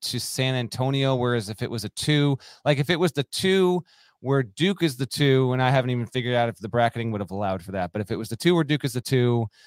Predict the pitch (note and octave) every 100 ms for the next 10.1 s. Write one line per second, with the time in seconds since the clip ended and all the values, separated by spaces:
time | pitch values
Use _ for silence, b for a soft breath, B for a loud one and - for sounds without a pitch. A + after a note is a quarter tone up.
0 | b b C3 C3 C3 B2+ - A#2+ B2+ B2
1 | - G2 - C3 D#3+ D3 D3 D3 C3 B2
2 | A#2+ A2+ B2+ B2 A#2+ A2+ A#2 G#2+ G#2 -
3 | A#2+ A2 G#2+ - G2 - D#2+ F2 C#3+ -
4 | D3+ F3 E3+ D#3 C#3+ C3+ C#3 B2+ B2+ A#2
5 | - C3 A#2+ A#2 A2 C#3+ C3+ B2 A#2+ A#2+
6 | - C3 A#2+ - B B B B - C#3
7 | A2 - - C#3+ D3 - F3+ E3+ C#3+ F3+
8 | - E3+ E3 D#3+ C#3+ D#3+ D3 C#3+ C#3 B2+
9 | B2+ B2 B2 A#2 - A#2+ B2 A2+ A#2 A#2+
10 | B2